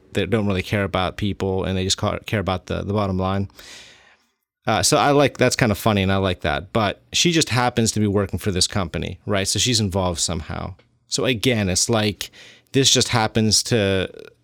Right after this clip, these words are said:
this character just happens to be connected to all this, uh, and you don't know exactly how, right? Um, another thing is that James's wife, Kate,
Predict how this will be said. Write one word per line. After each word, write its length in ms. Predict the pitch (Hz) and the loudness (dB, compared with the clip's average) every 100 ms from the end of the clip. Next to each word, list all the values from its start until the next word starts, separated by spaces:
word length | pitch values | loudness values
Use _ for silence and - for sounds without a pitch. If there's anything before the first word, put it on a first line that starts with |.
| - - | -18 -4
this 120 | 107 | -2
character 400 | - 123 113 113 | 2 0 0 -2
just 180 | 101 - | -2 0
happens 420 | 104 104 104 101 | -2 0 -2 -2
to 100 | 104 | -2
be 160 | 92 98 | -2 -4
connected 480 | - 87 - 101 - | -2 -4 -4 -8 -6
to 100 | 104 | -4
all 200 | 98 98 | -2 -2
this, 360 | 98 95 - - - - - _ | 0 0 -2 -8 -20 -20 -20 _
uh, 260 | - 95 90 | -6 -2 -2
and 100 | 107 | -2
you 60 | 101 | -2
don't 160 | 110 | -2
know 140 | 92 101 | -2 -2
exactly 340 | 95 101 95 | -2 -4 -6
how, 520 | 82 92 90 95 110 - _ _ _ _ | -4 -2 0 0 -2 -8 _ _ _ _
right? 360 | 101 98 107 - _ - - - _ _ _ | -2 -2 -2 -8 _ -20 -20 -20 _ _ _
Um, 320 | 101 123 127 | -4 -2 0
another 260 | 147 160 170 | 0 0 0
thing 580 | - 151 135 127 127 117 - - - - | 0 2 4 2 0 -2 -8 -20 -10 -4
is 360 | 120 117 107 | -2 0 -2
that 640 | - 113 104 95 - - - _ _ _ _ | -2 0 0 -2 -6 -8 -10 _ _ _ _
James's 540 | - 135 143 - 117 | 2 4 4 4 2
wife, 680 | 87 98 104 90 - - - - - _ _ _ _ _ _ _ _ _ _ _ - | 2 2 2 0 -2 -10 -16 -20 -20 _ _ _ _ _ _ _ _ _ _ _ -8
Kate, 540 | - 135 87 - - | 0 2 2 -2 -12